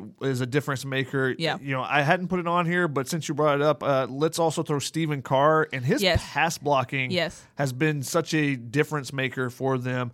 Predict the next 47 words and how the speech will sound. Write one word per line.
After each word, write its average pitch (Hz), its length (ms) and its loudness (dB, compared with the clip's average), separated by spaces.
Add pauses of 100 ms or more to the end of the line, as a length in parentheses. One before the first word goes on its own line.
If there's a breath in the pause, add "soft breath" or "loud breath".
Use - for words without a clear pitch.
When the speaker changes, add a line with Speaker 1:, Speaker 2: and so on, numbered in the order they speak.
(120 soft breath)
Speaker 2:
Without 170 300 -6
a 165 40 -14
doubt. 160 260 -6
Speaker 1:
Being 254 200 0
able 254 160 2
to 226 60 2
run 180 180 4
up 180 120 -2
the 175 80 -6
middle 165 420 6
i-, 147 160 0
is, 135 360 -4
has 135 280 -4
been 156 340 -2
different 151 440 -2
for 151 260 2
the 143 200 2
offense 143 300 0
the 143 60 -4
last 139 280 2
two 147 140 -2
weeks, 139 340 0
and 131 140 -6
it's 123 180 -10
added 139 240 2
a 139 60 0
different 131 340 -4
element. 135 500 -2 (100)
Obviously, 139 460 -4
Stephen 139 240 -6
Carr 143 240 2
gets 131 120 -8
the - 80 -8
long 120 280 -4
run 147 220 2
in 156 80 -2
this 151 160 0
game. 147 280 -2
He 143 80 0
goes 196 180 6
over 170 140 4
a 131 40 2
hundred 147 220 -2
total 139 220 0
yards 127 280 -2
as 110 100 -10
well. 156 440 4